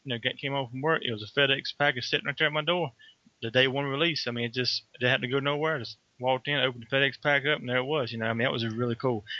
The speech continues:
And I know Amazon does the same thing. So, I mean, I mean, GameStop's got some competition, and they're coming on strong. Like you said, you, you said Best Buy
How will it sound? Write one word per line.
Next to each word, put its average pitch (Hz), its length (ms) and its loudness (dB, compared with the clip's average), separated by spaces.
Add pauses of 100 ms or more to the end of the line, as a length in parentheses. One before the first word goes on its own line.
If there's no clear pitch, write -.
And 117 100 2
I 120 40 2
know 123 120 4
Amazon 123 440 0
does 107 140 -2
the 117 120 -2
same 117 160 0
thing. 131 300 0
So, 123 120 -4
I 113 40 -2
mean, 113 280 -2 (100)
I 117 40 -2
mean, 110 300 -4 (500)
GameStop's 208 340 0
got - 120 -2
some 143 100 -12
competition, 131 520 -2
and 110 100 -6
they're 151 80 -4
coming 175 200 -2
on 135 120 -2
strong. 113 400 0
Like 113 160 -2
you 120 60 -4
said, 120 260 2
you, 127 100 0
you 127 180 -2
said 123 220 0
Best 123 220 2
Buy 127 140 2